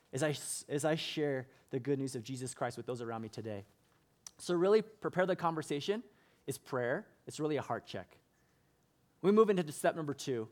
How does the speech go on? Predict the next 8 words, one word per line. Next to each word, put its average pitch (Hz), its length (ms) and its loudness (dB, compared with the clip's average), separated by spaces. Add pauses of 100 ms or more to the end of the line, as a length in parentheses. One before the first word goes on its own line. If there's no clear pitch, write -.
(180)
is 139 140 -4
begin 151 460 2
the 165 80 2
conversation. 123 760 -2 (440)
And 143 100 -2
it's 143 100 -2
simply 180 440 2 (320)
just 143 440 0